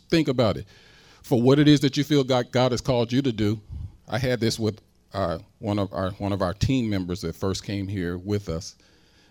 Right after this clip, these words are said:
and that's part of our journey, is that, uh, our, my team bailed out and went back to Saint Louis.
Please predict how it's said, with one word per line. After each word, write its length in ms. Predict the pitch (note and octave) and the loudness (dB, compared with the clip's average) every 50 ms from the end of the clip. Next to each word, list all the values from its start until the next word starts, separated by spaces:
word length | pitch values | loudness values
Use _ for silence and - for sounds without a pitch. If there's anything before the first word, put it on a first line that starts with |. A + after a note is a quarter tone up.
| - | -8
and 100 | F2+ F#2+ | -4 -2
that's 160 | G#2 G#2+ - | -2 -2 -4
part 240 | - - - G#2 G2+ | -6 -4 -2 0 0
of 100 | G2 F2 | 0 0
our 140 | G#2 A2 G#2+ | 0 0 0
journey, 320 | G#2 G2+ F2 F2+ F2 F2 | 0 -2 -4 -4 -4 -4
is 200 | F2 E2+ E2 - | -4 -6 -6 -6
that, 220 | F2 F2+ E2+ D#2+ - - - - _ _ _ _ _ F#2+ | -4 -4 -4 -4 -6 -10 -18 -20 _ _ _ _ _ -4
uh, 240 | F#2 F2+ E2+ E2+ E2+ - _ - _ - | -2 -2 -2 -4 -6 -8 _ -20 _ -10
our, 240 | - - G#2+ A2 - | -2 -2 0 0 0
my 200 | F#2 G2 A#2 B2+ | 0 0 0 2
team 300 | - - G#2 F#2+ F#2 F2 | 2 2 2 2 0 -2
bailed 280 | G2+ G2 G#2 G2 F#2 | 0 0 0 0 0
out 200 | G2 G#2+ G2 C2 | 0 -2 -2 -2
and 60 | C#2 F2+ | -4 -6
went 160 | F#2 G2 D#2+ | -8 -6 -4
back 220 | F2+ D#2+ F2 - | -4 -4 -4 -6
to 80 | - D#2 | -8 -10
Saint 260 | - - F2 F2+ E2+ | -10 -10 -10 -10 -10
Louis. 400 | G2 F#2+ F2+ D2+ D2+ - - - | -10 -10 -10 -10 -12 -14 -16 -18